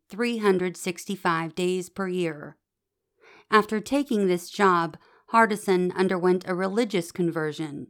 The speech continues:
He began to observe the Sabbath day by absenting himself from work from sunset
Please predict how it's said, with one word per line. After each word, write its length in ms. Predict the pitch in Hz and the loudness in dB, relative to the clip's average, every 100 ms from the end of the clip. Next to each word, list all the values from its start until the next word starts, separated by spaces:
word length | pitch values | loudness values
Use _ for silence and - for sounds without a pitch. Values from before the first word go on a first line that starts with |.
| _ _ _ _ _ | _ _ _ _ _
He 120 | - | -4
began 420 | 214 196 247 262 269 | -2 0 0 0 0
to 140 | 277 | -2
observe 400 | 196 180 180 170 | -4 -2 -2 -2
the 100 | 185 | -6
Sabbath 540 | 185 190 175 175 - | -2 2 2 0 -6
day 340 | 180 170 165 170 | -4 -2 -2 -4
by 400 | - 175 175 - | -2 0 0 -4
absenting 600 | 180 - 214 214 208 175 | -8 -6 -2 -2 0 0
himself 580 | 175 180 - 175 165 - | 0 -2 -2 0 0 -2
from 220 | - 180 | -2 -2
work 400 | 196 190 165 - | 0 0 -2 -6
from 180 | 185 175 | -4 -4
sunset 760 | - 214 214 214 214 208 208 | 0 0 0 0 -2 -2 -6